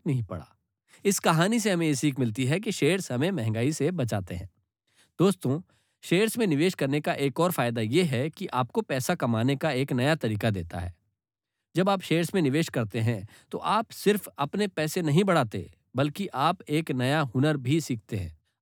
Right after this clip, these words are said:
आप शेयर बाजार के बारे में जानते हैं, आप कंपनियों के बारे में जानते हैं और आप ये सीखते हैं कि कैसे सही समय पर सही शेयर में निवेश किया जा सकता है। एक और example देके आपको मैं समझाता हूँ।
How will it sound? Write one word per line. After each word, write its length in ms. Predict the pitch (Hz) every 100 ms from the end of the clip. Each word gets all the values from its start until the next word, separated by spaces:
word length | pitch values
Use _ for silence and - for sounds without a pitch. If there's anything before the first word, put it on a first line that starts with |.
| -
आप 220 | 165 226
शेयर 240 | - 185
बाजार 320 | 208 165 165 156
के 100 | 180
बारे 200 | 135 143
में 160 | 143
जानते 380 | 120 101 113 160
हैं, 240 | 143 180 - _ 120
आप 140 | 127
कंपनियों 440 | 139 117 147 190
के 100 | 240
बारे 200 | 180 110
में 100 | 104
जानते 340 | 101 87 85 104
हैं 180 | 160 190 _ -
और 120 | 170
आप 220 | 185 202
ये 220 | 143 165 247
सीखते 400 | 156 123 - 120
हैं 180 | 156
कि 100 | 190
कैसे 520 | 208 160 165 - 240 233
सही 420 | - 147 180 226
समय 300 | - 147 180
पर 160 | 190
सही 300 | 175 147 175
शेयर 280 | 180 139 135
में 220 | 131 151 - - _ -
निवेश 300 | 156 185 175
किया 220 | - 147
जा 120 | 120
सकता 300 | 107 107 -
है। 200 | 92 82 - _ _ _ _ _ _ -
एक 240 | 202 208 202
और 140 | 185
example 380 | 131 135 127 135
देके 260 | 120 113
आपको 260 | 143 113 143
मैं 140 | 143
समझाता 520 | 147 113 104 98 92 92
हूँ। 180 | 92